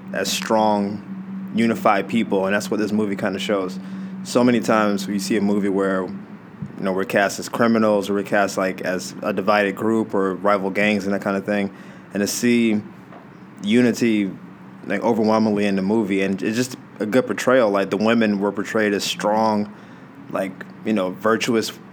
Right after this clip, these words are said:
people who were beautiful and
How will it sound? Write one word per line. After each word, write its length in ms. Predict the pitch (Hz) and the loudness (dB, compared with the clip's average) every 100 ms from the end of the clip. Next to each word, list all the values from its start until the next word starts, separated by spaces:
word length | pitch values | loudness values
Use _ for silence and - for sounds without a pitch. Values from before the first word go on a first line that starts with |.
| - - | -18 0
people 420 | 135 123 117 101 | 2 2 2 2
who 100 | 110 | 2
were 360 | 107 101 98 98 - - - | 2 2 2 -2 -10 -20 -4
beautiful 640 | 120 123 120 - 117 117 107 | 2 4 2 2 4 4 2
and 240 | 101 95 | 2 -2